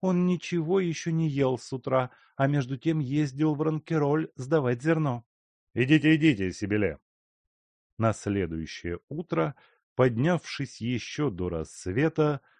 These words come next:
старый кирасир прошел снова через Авонские ворота, намереваясь поговорить со своим единственным сторожем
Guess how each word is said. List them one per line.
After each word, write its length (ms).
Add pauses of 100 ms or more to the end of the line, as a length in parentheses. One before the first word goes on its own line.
(120)
старый 500
кирасир 840 (260)
прошел 600
снова 600
через 340
Авонские 680
ворота, 600 (480)
намереваясь 680
поговорить 760
со 160
своим 600
единственным 1080
сторожем 720